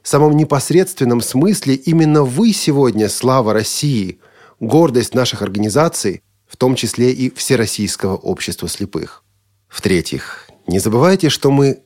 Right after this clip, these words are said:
любим вас, ценим вас, гордимся вами. Мы верим в вас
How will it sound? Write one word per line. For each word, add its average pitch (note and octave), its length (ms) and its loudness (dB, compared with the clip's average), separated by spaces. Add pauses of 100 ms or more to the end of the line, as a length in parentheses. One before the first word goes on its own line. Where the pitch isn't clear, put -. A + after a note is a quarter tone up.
(120)
любим G#2 460 0
вас, - 460 -8 (340)
ценим C3+ 560 2
вас, - 480 -8 (380)
гордимся A2 680 -2
вами. B1 380 -10 (600)
Мы - 240 2 (160)
верим B2 520 2
в D#2+ 100 -10
вас G2 340 -2